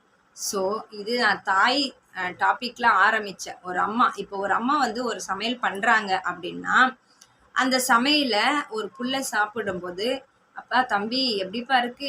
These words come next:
ஐயா நல்லா இருக்கா?" அப்படின்னு கேட்பாங்க. "மகனே நல்லா இருக்காப்பா, தம்பி நல்லா இருக்கா?" அப்படின்னு கேட்கும் பொழுது அந்த தாய், அந்த மகன்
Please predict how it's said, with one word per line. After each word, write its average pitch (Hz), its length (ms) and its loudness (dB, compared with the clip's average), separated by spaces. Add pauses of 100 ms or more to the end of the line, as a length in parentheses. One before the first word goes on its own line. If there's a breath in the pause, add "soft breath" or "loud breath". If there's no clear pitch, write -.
(120)
ஐயா 214 260 0
நல்லா 220 280 0
இருக்கா?" 240 280 2
அப்படின்னு 233 320 -2
கேட்பாங்க. 208 380 -2 (100)
"மகனே 202 320 -2
நல்லா 220 300 4
இருக்காப்பா, 247 400 2 (140)
தம்பி 214 260 -6
நல்லா 220 240 0
இருக்கா?" 233 240 0
அப்படின்னு 233 340 -2
கேட்கும் 208 240 -6
பொழுது 180 240 -6
அந்த 214 280 -4
தாய், 302 260 -4 (380 soft breath)
அந்த 214 220 0
மகன் 202 400 4